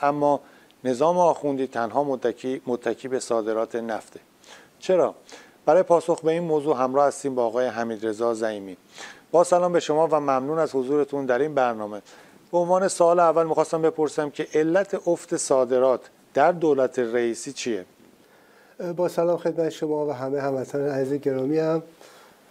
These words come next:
Speaker 2: در جواب سوالتون قبل از هر چیز، باید بگم اصلاً نباید برای پاسخ دادن به این سوال دنبال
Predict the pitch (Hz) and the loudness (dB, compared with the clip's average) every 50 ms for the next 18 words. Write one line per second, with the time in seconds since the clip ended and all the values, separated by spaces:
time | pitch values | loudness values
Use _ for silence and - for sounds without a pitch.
0 | _ _ _ _ - 160 156 156 151 151 151 151 151 147 147 151 160 175 175 175 | _ _ _ _ -8 -4 -2 0 0 0 0 0 0 0 -2 -2 0 0 0 0
1 | 180 175 - - 196 185 190 202 220 226 214 - 202 196 202 202 - 233 226 - | 0 -2 -2 0 0 2 2 2 2 0 0 0 0 0 0 0 0 -2 -2 0
2 | 214 208 202 208 214 208 202 - - - 208 214 208 208 - - 208 190 190 190 | 0 0 2 2 0 -2 -2 -4 -2 0 2 2 2 0 -4 -2 0 2 2 2
3 | 185 170 - 160 147 135 135 127 131 135 131 - - 156 165 175 175 175 196 190 | 0 -2 -2 -2 -2 0 0 -2 -4 -4 -4 -2 0 0 0 0 0 -2 -4 -2
4 | 190 196 196 190 190 190 185 175 165 - 185 185 196 196 202 208 202 185 175 156 | 0 0 -2 -2 -2 -6 -6 -8 -6 -6 -6 -6 -4 -2 -2 -2 0 0 0 0
5 | 151 143 - - - 151 139 143 156 147 151 160 160 160 - 143 131 - - 160 | 0 -2 -4 -6 -8 -8 -6 -4 -2 0 0 0 0 -2 -6 -10 -8 -8 -8 -10
6 | - - - 170 165 160 160 156 160 165 160 - - - 160 151 156 160 151 147 | -6 -4 -2 -2 -2 -2 -2 -2 0 -2 -2 -2 -2 -2 0 2 2 0 0 -2
7 | - 165 156 156 143 147 147 147 156 156 151 | -2 -2 -2 -2 -2 0 0 2 2 0 0